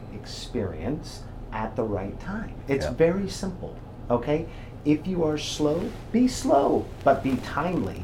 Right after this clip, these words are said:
Speaker 1: with
Speaker 2: Yes.
Speaker 1: your slow delivery. If you're fast, be timely. Always be accurate. Always deliver extraordinary food,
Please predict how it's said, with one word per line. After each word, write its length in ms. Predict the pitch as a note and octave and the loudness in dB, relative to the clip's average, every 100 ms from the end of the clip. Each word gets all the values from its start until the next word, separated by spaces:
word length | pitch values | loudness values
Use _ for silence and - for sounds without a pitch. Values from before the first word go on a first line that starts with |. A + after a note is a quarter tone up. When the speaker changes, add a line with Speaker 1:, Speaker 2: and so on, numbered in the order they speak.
| - | -4
Speaker 1:
with 20 | |
Speaker 2:
Yes. 280 | - B2 B2 | 2 2 2
Speaker 1:
your 140 | A#2+ G#2+ | 2 0
slow 440 | - - A#2+ A#2 | -2 -2 0 0
delivery. 560 | A2 G#2 A2+ D3 F#2 E2 - - - | 0 -2 -4 -4 -6 -6 -10 -12 -4
If 160 | C3 C3 | -2 2
you're 120 | B2+ | 2
fast, 420 | - D#3+ F3 - | 2 -2 -4 -4
be 100 | C3+ | -4
timely. 360 | - F3 A3 G#3 - - - | -2 -4 -4 -4 -6 -12 6
Always 360 | A#2 F#3+ D3 - | 8 10 6 4
be 160 | A2 | 0
accurate. 440 | G#2+ G#2+ - - - - | 0 -2 -8 -8 -8 4
Always 440 | B2+ D#3+ D#3 A2 | 6 6 4 0
deliver 420 | - G#2+ G2+ G#2 G#2 - | -2 -2 -2 -2 -2 -8
extraordinary 920 | A#2 - - - A#2+ B2+ A#2 A2 F#2 F2+ - | -8 -6 -8 -4 4 4 4 2 0 -4 -2
food, 180 | G#2 | -2